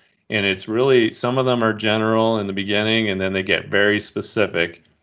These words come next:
about certain test methods or practices that your laboratory might carry out in its scope of activities. But because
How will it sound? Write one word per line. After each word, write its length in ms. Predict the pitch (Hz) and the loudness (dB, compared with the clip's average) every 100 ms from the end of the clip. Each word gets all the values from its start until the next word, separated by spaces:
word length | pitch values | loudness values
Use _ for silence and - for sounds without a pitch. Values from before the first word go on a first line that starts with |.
| _ _ - | _ _ -4
about 480 | 98 90 82 - | 2 4 4 0
certain 520 | - 101 90 87 87 90 | -6 -4 -4 -6 -8 -10
test 360 | - 104 95 - | -2 0 0 -2
methods 640 | 90 90 101 90 90 92 | -6 -6 -6 -6 -8 -8
or 200 | 90 85 | -6 -6
practices 880 | 87 92 90 85 - - 92 87 92 - _ _ _ | -4 0 2 0 -8 -10 -8 -8 -10 -14 _ _ _
that 220 | - 92 87 | -2 0 0
your 160 | 107 | 0
laboratory 640 | 101 104 104 101 107 95 95 | 2 4 2 -2 -2 -2 -2
might 480 | 98 98 101 104 - _ _ _ _ - | -2 0 0 -2 -6 _ _ _ _ -4
carry 380 | 117 107 101 | 2 4 4
out 240 | 101 101 101 | 4 6 4
in 180 | 92 92 | 0 -4
its 160 | 92 | -8
scope 320 | - 107 101 | -6 -4 -4
of 120 | 98 95 | -2 2
activities. 800 | 90 - 104 98 92 87 87 - _ _ _ _ _ _ _ _ | 2 0 -2 -2 -2 -4 -8 -16 _ _ _ _ _ _ _ _
But 220 | - 98 | 0 2
because 640 | 110 107 127 113 110 - | 0 0 4 4 2 -8